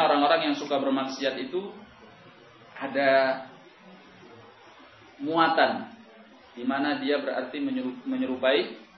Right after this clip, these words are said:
ahlul kitab. Karena yang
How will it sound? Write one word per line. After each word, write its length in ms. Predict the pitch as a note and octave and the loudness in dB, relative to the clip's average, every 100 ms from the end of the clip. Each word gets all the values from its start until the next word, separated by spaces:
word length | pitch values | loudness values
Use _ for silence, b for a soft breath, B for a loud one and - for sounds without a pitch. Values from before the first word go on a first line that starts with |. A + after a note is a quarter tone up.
| - - - - - - - - - - - - | -20 -20 -20 -20 -20 -20 -20 -20 -20 -20 -20 -14
ahlul 320 | C#3 D3 C#3+ | -8 -6 -6
kitab. 400 | F3+ F#3 - A#2+ - - - - - - - - - - - - - - - - - - - - - - - | -8 -8 -8 -10 -20 -20 -20 -20 -20 -20 -20 -20 -20 -20 -20 -20 -20 -20 -20 -20 -20 -20 -20 -20 -20 -20 -2
Karena 320 | - - G#3 | 2 4 4
yang 100 | F#3 | 2